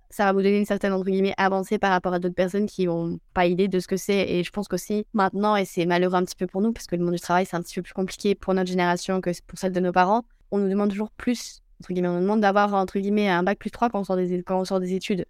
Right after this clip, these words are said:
Non, c'est pas la réalité, on n'a pas de bac plus trois quand on sort des études, on a un bac plus trois, mais on n'a pas d'expérience de trois ans de travail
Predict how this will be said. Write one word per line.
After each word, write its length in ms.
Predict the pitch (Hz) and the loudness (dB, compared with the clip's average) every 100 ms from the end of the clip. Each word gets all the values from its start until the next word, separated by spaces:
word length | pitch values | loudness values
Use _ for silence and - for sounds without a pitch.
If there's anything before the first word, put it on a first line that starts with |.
| 190 | -8
Non, 140 | 180 175 | -8 -6
c'est 140 | 170 | -6
pas 100 | 170 | -2
la 100 | 175 | 0
réalité, 460 | 180 180 185 196 175 | 2 2 2 0 0
on 60 | |
n'a 140 | 165 165 | -2 -2
pas 80 | |
de 60 | 185 | 0
bac 120 | 185 | -2
plus 100 | - | -4
trois 160 | - 214 | -6 -4
quand 120 | 208 | -2
on 20 | |
sort 140 | 190 185 | 0 2
des 140 | 180 | 0
études, 220 | 180 196 | 0 0
on 80 | 180 | 2
a 60 | 180 | 2
un 80 | |
bac 160 | 190 214 | 2 -2
plus 120 | 202 | -6
trois, 180 | - 254 | 0 2
mais 80 | 202 | 4
on 20 | |
n'a 120 | 175 | 2
pas 180 | - 214 | 4 2
d'expérience 440 | 202 - 202 208 | 2 2 2 2
de 60 | 190 | -4
trois 180 | - 196 | -4 -2
ans 60 | 190 | -2
de 60 | |
travail 460 | - 190 190 240 | 0 2 4 2